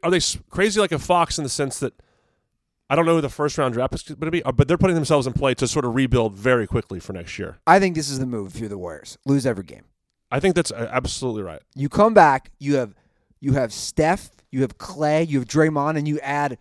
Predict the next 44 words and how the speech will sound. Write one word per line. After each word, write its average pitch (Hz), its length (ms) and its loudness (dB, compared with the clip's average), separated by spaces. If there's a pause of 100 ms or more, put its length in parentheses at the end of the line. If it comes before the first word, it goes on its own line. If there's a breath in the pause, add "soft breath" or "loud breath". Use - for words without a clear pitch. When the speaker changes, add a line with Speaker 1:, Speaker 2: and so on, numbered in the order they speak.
Speaker 1:
The 131 80 -12
number 151 200 -4
one 151 200 2
Speaker 2:
a 143 40 -8
Speaker 1:
pick, 170 260 0
Speaker 2:
to-, 131 100 -2
Speaker 1:
or 123 60 -4
number, 139 180 0
Speaker 2:
a - 20 -12
Speaker 1:
top 151 140 2
Speaker 2:
top 220 80 4
three 202 260 4
Speaker 1:
three. 202 100 4
Speaker 2:
pick. - 280 0
Speaker 1:
Yeah. 127 200 -12 (640)
Speaker 2:
Yeah. 233 220 -2 (200)
Lose 214 180 4
every 240 180 4
game. 202 240 2 (920)
Wh-, 180 160 2
why 208 280 6
are 262 80 0
you? 247 140 -2
Why 247 120 6
are 277 40 6
you 269 100 -4
trying 254 180 -2
to 233 60 0
win 220 120 0
a 190 40 -4
single 247 320 -6
game 190 220 0
if 135 100 -6
you're 165 100 2
the 127 200 2 (220)
Golden 165 180 0
State 156 140 0
Warriors? 127 480 -2 (680)
Speaker 1:
Look 202 140 -6
at 320 60 -4
the 320 100 2
West 165 280 0
right 104 160 -2
now. 73 200 -18